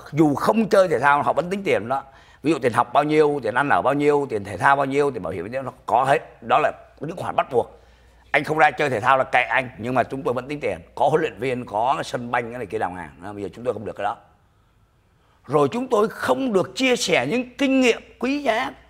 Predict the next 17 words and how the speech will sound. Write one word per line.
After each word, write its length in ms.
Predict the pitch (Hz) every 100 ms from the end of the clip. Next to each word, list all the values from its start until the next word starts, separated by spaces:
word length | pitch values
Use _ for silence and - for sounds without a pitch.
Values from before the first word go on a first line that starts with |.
| _
của 220 | 107 90 -
thầy 220 | 131 110
cô, 240 | 143 131 110 - _ _ _ _ _ _ _ _ _ -
mà 320 | 123 127 117
chỉ 340 | 117 135 98
có 380 | 92 120 147 202
ở 140 | 107 92
trong 180 | 156 147
lớp 140 | 180 -
học 240 | 135 -
chúng 180 | 139 175
tôi 200 | 156 135
mới 100 | 123
chia 180 | 127 127
sẻ 240 | - 67 76
được, 200 | 78 -
còn 160 | 110